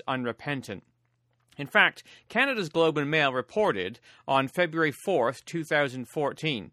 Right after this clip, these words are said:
"The international campaign to boycott Israel is gathering strength and is already affecting the Jewish state. In Europe, the boycott of some Israeli products has begun, according to Mister Lapid,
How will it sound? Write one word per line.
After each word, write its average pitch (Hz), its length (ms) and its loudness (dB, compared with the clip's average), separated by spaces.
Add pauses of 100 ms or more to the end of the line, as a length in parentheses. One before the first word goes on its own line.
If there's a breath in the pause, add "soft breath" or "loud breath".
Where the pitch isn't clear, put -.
(640 loud breath)
"The 139 140 -4
international 170 600 2
campaign 175 600 -2
to 170 120 -4
boycott 196 480 0
Israel 123 480 0
is 160 120 -6
gathering 139 480 4
strength 165 500 0
and 123 140 -6
is 127 140 -4
already 160 360 2
affecting 175 440 0
the 123 80 -4
Jewish 117 320 -2
state. 135 400 -2 (440 soft breath)
In 117 140 -2
Europe, 175 400 6
the 139 80 -2
boycott 165 440 2
of 147 120 2
some 165 160 -2
Israeli 147 400 -2
products 127 440 -2
has 127 140 -10
begun, 156 380 4
according 120 440 -2
to 127 120 -10
Mister 120 260 -8
Lapid, 131 480 -2